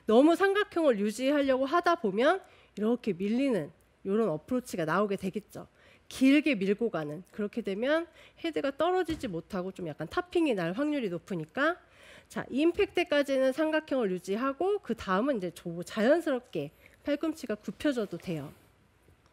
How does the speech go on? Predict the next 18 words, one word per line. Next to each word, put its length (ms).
자, 120
삼각형을 720
유지를 420
못하고 960
자, 260
유지가 720
안 220
된 160
상태에서 760
백스윙 540
때 340
오른쪽 800
팔꿈치가 920
이렇게 260
접혀지게 640
되는 280
분들이 380
많아요. 560